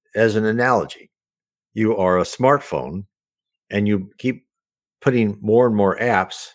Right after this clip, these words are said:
to do more things on the smartphone, s-, phone to make the smartphone more powerful. The same thing with you. You are this, this logical construct, and then you keep adding these attributes. So you'll be able to connect to the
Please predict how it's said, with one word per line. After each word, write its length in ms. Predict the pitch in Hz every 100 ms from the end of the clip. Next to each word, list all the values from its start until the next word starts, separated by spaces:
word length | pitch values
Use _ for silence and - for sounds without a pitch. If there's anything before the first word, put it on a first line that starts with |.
| _ -
to 80 |
do 180 | 92 107
more 200 | 107 104
things 480 | - 135 101 80 -
on 160 | 87 85
the 80 |
smartphone, 680 | 85 - 120 107 - 71 87 _ - _ _
s-, 200 | - - -
phone 400 | - 85 73 92 - -
to 80 | 92
make 300 | 107 104 _ -
the 120 | 92
smartphone 800 | - 104 98 107 - - 76 90
more 200 | 82 82
powerful. 540 | - 131 113 - - _ _
The 60 | -
same 220 | - 95
thing 220 | 82 82
with 160 | 76 78
you. 180 | 87 - _ - - _
You 200 | - 92 90
are 260 | 87 87
this, 340 | 78 76 - - _ _ -
this 200 | 76 -
logical 480 | 87 92 95 98 87
construct, 680 | - 104 - - 62 - 82
and 120 | 80
then 120 | 80
you 120 | 80
keep 240 | 73 92 87
adding 260 | 92 95 85
these 160 | 73 80
attributes. 680 | 95 98 - - - - - _ _ _ _ _ _ _ _
So 100 | 80
you'll 160 | 76 73
be 100 | 85
able 180 | 76
to 80 | 76
connect 460 | - 82 92 101 - _ _
to 100 | -
the 200 | 71 64